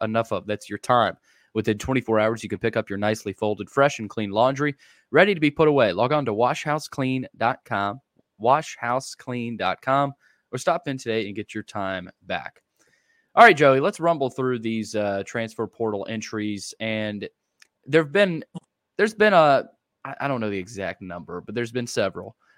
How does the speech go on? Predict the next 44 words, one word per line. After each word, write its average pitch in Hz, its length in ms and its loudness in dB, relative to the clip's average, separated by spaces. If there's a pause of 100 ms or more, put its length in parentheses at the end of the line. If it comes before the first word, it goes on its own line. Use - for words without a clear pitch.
But 151 80 4
I 156 80 8
wanna 165 200 2
get 131 220 2
to 127 80 -6
the 113 140 0
important 98 400 -4
ones, 65 400 -12 (100)
right? 107 320 -2
The, 110 180 -4
the 110 80 -10
two 120 200 -6
quarterbacks, 98 560 -6
Ken 123 180 -4
Seals 117 540 -4 (380)
and 110 120 0
A 110 140 4
J 107 180 0
Swan. 92 560 -6 (960)
Seals 151 540 0
entered, 131 680 2 (360)
uh, - 60 -4
I 110 340 2
wanna 147 160 -4
say 147 180 -4
the 110 120 -6
day 113 220 -4
before 180 680 -4
Swan, 196 320 -6
maybe 190 180 -8
two 185 140 -6
days 180 180 -6
before, 170 360 -4
and 156 100 -2
then 135 80 -2
Swan 147 380 -2
entered 135 400 -4
last 131 420 0
night, 135 400 -4
kinda 185 260 -8
late 117 300 -2
last 98 300 -8
night, 87 320 -12 (240)
um, 95 420 -4